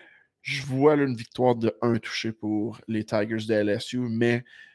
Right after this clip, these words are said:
dans un duel intéressant. C'est deux équipes qui, historiquement, s'affrontent toujours à la troisième semaine de l'année, donc la troisième fin de semaine du mois de septembre.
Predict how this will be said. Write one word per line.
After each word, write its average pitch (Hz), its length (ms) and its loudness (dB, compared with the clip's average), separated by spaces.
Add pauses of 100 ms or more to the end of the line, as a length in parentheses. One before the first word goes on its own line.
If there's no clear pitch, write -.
(140)
dans 113 220 0
un 113 100 -2
duel 113 380 0
intéressant. 110 580 2
C'est 127 160 4
deux 143 220 6
équipes 156 220 0
qui, - 160 2
historiquement, 127 680 4
s'affrontent 123 420 2
toujours 135 360 4
à 135 40 6
la 113 140 4
troisième 120 440 2
semaine 123 260 0
de 120 80 0
l'année, 117 300 4
donc 117 260 0
la 117 120 -2
troisième 120 340 -2
fin 123 100 -6
de 117 60 -12
semaine 123 220 -8
du 120 120 -14
mois 117 120 -6
de - 60 -10
septembre. 147 420 -6